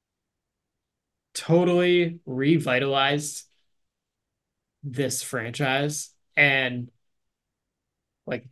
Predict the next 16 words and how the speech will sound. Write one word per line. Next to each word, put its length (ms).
they 360
built 340
a 60
team 640
that 340
nobody 600
wants 420
to 100
play 520
regardless 720
of 160
who 160
they 140
have 220
out 220
there. 280